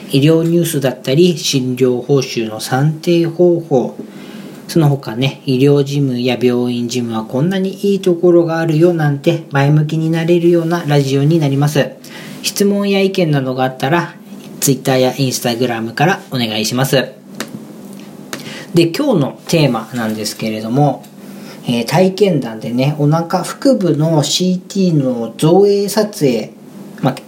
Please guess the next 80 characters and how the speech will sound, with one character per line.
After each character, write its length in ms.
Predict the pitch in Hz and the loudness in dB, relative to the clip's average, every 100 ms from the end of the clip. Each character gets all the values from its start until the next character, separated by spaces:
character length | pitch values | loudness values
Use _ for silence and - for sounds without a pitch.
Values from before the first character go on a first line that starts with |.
| - | -6
シ 180 | - 190 | 0 0
ー 60 | |
テ 80 | 185 | 0
ィ 120 | 190 | 0
ー 40 | 170 | 0
の 80 | 139 | 0
検 240 | 180 185 | 2 2
査 180 | 160 - | 0 -2
と 100 | 135 | 0
い 140 | 131 | 2
う 60 | 127 | 2
の 280 | 123 156 151 | 0 0 0
を 200 | 123 - - - - - | 0 -4 -20 -20 -18 -4
や 100 | 143 | 0
り 120 | 127 131 | 2 2
ま 100 | - | 0
し 60 | |
た。 160 | 107 - - - - | -4 -8 -16 -18 -4
ち 60 | 208 | -2
ょ 40 | |
っ 20 | 185 | 2
と 80 | |
前 180 | 139 127 | 2 2
な 80 | 113 | -2
ん 80 | 110 | -8
で 60 | |
す 100 | 110 | -6
け 100 | - | -4
れ 60 | 113 | -4
ど 80 | 120 | -2
も 80 | 135 | 0
ね、 380 | 160 147 - - | 0 -2 -10 -2
こ 100 | 143 | 2
れ 80 | 135 | 4
や 120 | 123 | 2
っ 80 | - | -2
た 240 | 127 120 | -4 -4
感 380 | - 127 131 127 | -2 -2 -2 -2
想 440 | 135 120 117 113 - - - - - | -2 -2 -2 -6 -12 -18 -18 -16 -2
と、 220 | 220 190 170 | 2 2 -2
あ 100 | 175 | 0
と 180 | 170 | 2
は 160 | 127 117 | 2 2
医 160 | 120 131 | 2 4
療 160 | 123 120 | 4 2
事 140 | 123 | 0
務 180 | 127 127 | -2 0
ら 100 | 143 | 0
し 160 | 147 - | -2 -2
く 140 | 165 | 0
費 240 | 156 160 147 | 0 2 2
用 160 | 127 | 2
や 140 | 117 120 | -2 -4
レ 160 | 123 | -4
セ 160 | 120 127 | -2 -2
プ 120 | - | -4
ト 120 | 127 | -4
の 160 | 127 123 | -2 0
病 180 | 139 147 | 2 4
名 200 | 170 175 | 4 2
に 140 | 175 | 0
つ 120 | 170 | 0
い 80 | 190 | -2
て 100 | 190 | 0
も、 240 | 208 214 - - - - - - - - | 0 0 -2 -16 -16 -16 -16 -18 -18 -8
え 200 | 107 98 | -6 -2
ー、 20 | |
話 300 | 120 113 110 | -2 0 0
し 20 | |
て 160 | 147 151 | 2 2
い 100 | 131 | 2
き 80 | - | -2
た 160 | 120 110 | -2 0
い 100 | 107 | 0
な 160 | 135 | 0
と 160 | 147 135 | 2 2
思 200 | 131 123 | 0 -2
い 40 | |
ま 140 | 117 113 | -4 -2
す。 220 | 117 | -2